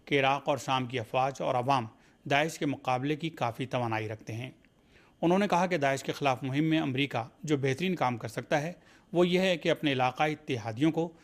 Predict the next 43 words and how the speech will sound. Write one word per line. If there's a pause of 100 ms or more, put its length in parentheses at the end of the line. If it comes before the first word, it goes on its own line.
(240)
دہشت
گرد
گروہوں
کی
مالی (360)
اور
اسلحہ
جاتی
مدد
سے (400)
روک
دے۔ (720)
انہوں
نے
کہا
کہ
دہشت
گرد
گروہ
داعش
خود
بخود
وجود
میں
نہیں
آیا
ہے۔ (440)
ان
کا
کہنا
تھا (320)
کہ
اس
بات
پر
توجہ
دینے
کی
ضرورت
ہے (340)
کہ
یہ (100)
گروہ